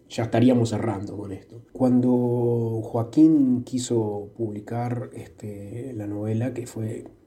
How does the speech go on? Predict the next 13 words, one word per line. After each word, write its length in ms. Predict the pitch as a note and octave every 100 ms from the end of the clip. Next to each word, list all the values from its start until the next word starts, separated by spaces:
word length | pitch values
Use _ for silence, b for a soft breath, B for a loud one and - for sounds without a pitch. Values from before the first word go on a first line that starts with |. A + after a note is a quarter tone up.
| _ -
el, 200 | B2+ -
el 220 | - B2+ C3
editor 320 | A#2+ A2+ A2+
que 120 | A2+
siempre 340 | - A#2+ A2+
quiso 240 | - G#2 G2
publicar, 400 | - F#2+ G#2+ A2
él 100 | G#2
estaba 340 | G#2 A2 G#2+
antes 240 | A2 G#2+ G#2+
en 120 | G2+
Ediciones 440 | G2+ G#2 G2+ F2+
B 300 | A2 A#2 -